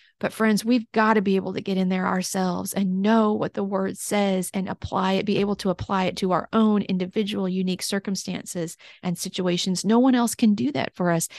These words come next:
That is between us and the Holy Spirit. And so how do we know his word? That way we know the truth. The Enduring Word goes on to say, "The operation of truth upon the mind is to separate a man from the world unto the service of God."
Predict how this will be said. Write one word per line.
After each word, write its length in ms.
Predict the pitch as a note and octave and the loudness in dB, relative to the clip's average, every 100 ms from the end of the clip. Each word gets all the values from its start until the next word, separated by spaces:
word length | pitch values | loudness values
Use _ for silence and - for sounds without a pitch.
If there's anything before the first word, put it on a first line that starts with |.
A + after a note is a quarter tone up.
| - | -6
That 120 | G3+ | -4
is 140 | G3 | -2
between 340 | - F#3 F#3+ F3+ | -4 -4 -2 -2
us 260 | - A3 - | 0 0 0
and 120 | G3 | -2
the 80 | F#3+ | -4
Holy 260 | F#3+ G3+ G3 | -2 -2 -2
Spirit. 420 | - F3+ E3+ - | -2 -2 -2 -2
And 100 | F3 | -4
so 260 | - F3+ F3 - - - | -2 -2 -2 -6 -20 -12
how 300 | - F#3 G#3 | -2 0 2
do 160 | A3 | 2
we 200 | G#3+ A3+ | 2 2
know 540 | G#3+ G#3 G3+ F#3+ F#3+ G#3 | 4 4 4 4 4 4
his 240 | A3+ G#3+ | 2 -2
word? 720 | G3+ A3 A3 F#3 E3+ E3 F3 - _ _ _ _ _ - | -4 0 0 0 -2 -4 -6 -12 _ _ _ _ _ -4
That 220 | F3+ - | -2 0
way 160 | F3+ F#3+ | 0 0
we 240 | G3+ G#3 | 2 2
know 580 | F#3+ G#3+ G3+ F3+ F3 F3+ _ - | 4 4 4 2 -2 -6 _ -16
the 80 | - | -16
truth. 500 | - - - - _ _ _ _ _ _ _ _ _ _ _ _ | -14 -14 -16 -20 _ _ _ _ _ _ _ _ _ _ _ _
The 120 | A#3 G3+ | 0 2
Enduring 300 | G3+ G3 F#3 | 4 4 4
Word 180 | G3 | 2
goes 180 | F3+ F#3 | 2 0
on 160 | F#3 F#3 | 0 -2
to 80 | F3 | -2
say, 300 | F3+ E3+ - | -2 -2 -2
"The 180 | G3 | -2
operation 580 | - G#3+ F3+ G#3+ C4 G3+ | 0 0 0 2 2 0
of 140 | E3 E3+ | -2 -4
truth 300 | F3+ E3+ - | -4 -4 -4
upon 300 | - F3+ E3 | -2 0 0
the 40 | |
mind 400 | E3+ F3+ E3 - | 2 2 0 -2
is 100 | F3+ | -4
to 100 | - | -4
separate 500 | - - - F#3+ F3 | -2 0 0 2 2
a 60 | E3 | 2
man 240 | E3+ E3 | 0 0
from 160 | F3 E3 | -2 -2
the 100 | D#3 | -2
world 400 | E3 G3 F#3+ F#3 | 2 4 4 2
unto 440 | E3+ E3+ - B3 | -2 -4 0 0
the 100 | A#3 | 0
service 480 | F3 - F#3+ F#3+ F#3+ | -2 -2 -2 -2 -4
of 160 | F3+ - | -8 -6
God." 460 | D#3+ D#3 C#3 - | -2 0 -2 -6